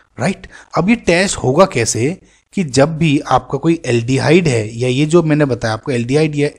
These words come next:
कीटोन है, तो टू फ़ोर डीएनपी जो टेस्ट है आपका, वो कंपाउंड है,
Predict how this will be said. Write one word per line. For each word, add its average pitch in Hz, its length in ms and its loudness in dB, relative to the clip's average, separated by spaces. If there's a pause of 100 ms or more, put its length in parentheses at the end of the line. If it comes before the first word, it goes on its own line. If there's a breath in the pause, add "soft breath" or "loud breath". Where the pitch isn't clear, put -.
कीटोन 147 380 0
है, 123 260 -2 (560 soft breath)
तो 196 400 6 (360)
टू 185 120 2
फ़ोर 214 240 4
डीएनपी 190 400 2
जो 208 120 0
टेस्ट 175 400 0
है 151 60 4
आपका, 113 360 -2 (400)
वो 127 100 -4
कंपाउंड 135 500 0
है, 120 320 -2